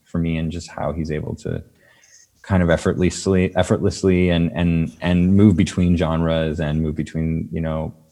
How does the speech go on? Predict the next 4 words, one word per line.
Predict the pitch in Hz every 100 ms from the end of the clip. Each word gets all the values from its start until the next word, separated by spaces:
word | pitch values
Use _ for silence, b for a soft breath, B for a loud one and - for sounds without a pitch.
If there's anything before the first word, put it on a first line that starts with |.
| -
s-, | - - -
not | - 101 101 -
sacrifice, | 90 82 82 - 82 78 78 - - _ _ _ _ _ _ _ _ _
um, | 80 78 78 76 71 73